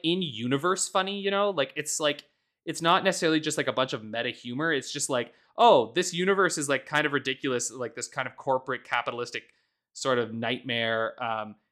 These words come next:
and, like, all these little robots are, like, sentient but have, like, quite funny, um, um, little dialogues with each other. So every time I pass a robot, I wanna click on them 'cause I just, I wanna see what they're gonna say. And it's all voiced.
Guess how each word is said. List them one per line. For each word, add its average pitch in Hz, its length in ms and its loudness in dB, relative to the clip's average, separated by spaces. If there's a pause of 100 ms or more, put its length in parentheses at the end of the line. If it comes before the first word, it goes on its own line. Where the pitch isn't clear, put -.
(160)
and, 127 140 0
like, 123 200 2
all 139 180 8
these 139 220 2
little 135 240 4
robots 120 560 4
are, 131 120 0
like, 117 200 -2 (240)
sentient 123 560 -2
but 117 100 -2
have, 120 240 0
like, 113 220 -6
quite - 280 -2
funny, 117 540 -6
um, 110 340 -8 (720)
um, 101 600 -2 (520)
little 135 200 0
dialogues 117 500 2
with 120 80 -10
each 113 140 -8
other. 113 180 0
So 147 100 -2
every 170 200 4
time 180 200 2
I 143 80 4
pass 135 360 4
a 127 40 -2
robot, 117 540 2
I 117 320 -4
wanna 127 220 -2
click 135 240 -6
on 120 100 0
them 117 100 -10
'cause 113 140 -16
I 117 80 -4
just, - 220 -10
I 127 80 0
wanna 131 200 2
see - 180 0
what 117 120 -4
they're 123 80 -10
gonna 117 140 -10
say. 113 420 0
And 131 100 -2
it's 139 100 -2
all 175 260 8
voiced. 120 480 -2